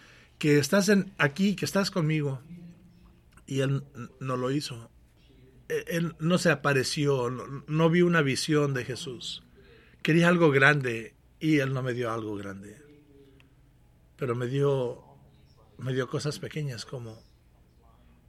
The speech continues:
un día estaba acostado ahí, tirado,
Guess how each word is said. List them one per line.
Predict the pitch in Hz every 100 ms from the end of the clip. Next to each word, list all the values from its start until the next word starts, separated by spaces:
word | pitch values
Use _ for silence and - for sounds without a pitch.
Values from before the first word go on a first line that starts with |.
| _
un | 139 135
día | 135
estaba | - 131 131 127 113 107 -
acostado | 123 135 - 120 127
ahí, | 123 127 127 - - - - - -
tirado, | - 120 123